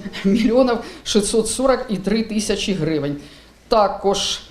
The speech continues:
на нове будівництво водопроводу від колодязя, е, Д чотири К п'ять до колодязя Д один в Ф шість по Донецькому шосе Зітьки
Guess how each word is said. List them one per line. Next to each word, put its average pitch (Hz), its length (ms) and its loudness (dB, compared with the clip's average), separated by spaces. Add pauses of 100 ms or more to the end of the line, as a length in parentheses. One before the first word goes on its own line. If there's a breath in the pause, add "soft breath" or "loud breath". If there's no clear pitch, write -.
(120)
на 208 220 4
нове 220 260 6
будівництво 196 600 2
водопроводу 196 640 2
від 220 180 0
колодязя, 226 640 2 (380 loud breath)
е, 214 240 2
Д 208 520 4
чотири 220 440 -2
К 214 240 4
п'ять 208 300 2
до 208 100 2
колодязя 202 680 2 (140)
Д 196 260 2
один 196 260 0
в - 380 -6
Ф 208 200 -2
шість 202 440 -4
по 202 160 0
Донецькому 196 520 0
шосе 190 380 -2
Зітьки 190 480 -6